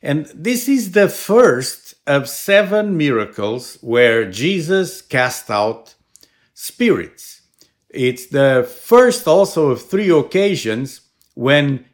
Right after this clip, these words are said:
evil spirits gave testimony, terrified, saying that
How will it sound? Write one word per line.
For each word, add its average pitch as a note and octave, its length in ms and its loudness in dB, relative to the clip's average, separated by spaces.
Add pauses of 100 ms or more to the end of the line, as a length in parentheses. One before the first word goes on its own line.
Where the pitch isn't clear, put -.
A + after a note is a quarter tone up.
(160)
evil G#3 440 0
spirits C#3 840 -4
gave C#3+ 680 2 (580)
testimony, B2 1000 -2
terrified, G3+ 800 -4
saying E3 720 -2
that A2 260 -2